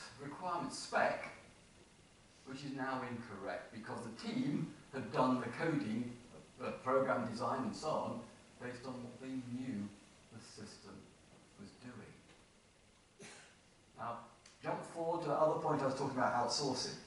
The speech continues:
offshore outsourcing particularly. Someone out in Chennai would have not had the experience of that system to know what it was doing and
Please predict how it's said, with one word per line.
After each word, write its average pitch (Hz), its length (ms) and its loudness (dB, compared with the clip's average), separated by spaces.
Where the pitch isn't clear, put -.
offshore 107 300 -2
outsourcing 101 440 -4
particularly. - 480 -12
Someone 220 320 4
out 214 160 4
in 208 120 4
Chennai 143 560 2
would 151 120 0
have - 280 -4
not 196 300 2
had 160 220 2
the 131 140 0
experience 165 840 -2
of - 240 2
that - 200 2
system - 640 0
to 123 100 -4
know 127 280 0
what 127 180 -2
it 131 100 -6
was 185 360 2
doing 117 500 -2
and 117 200 -2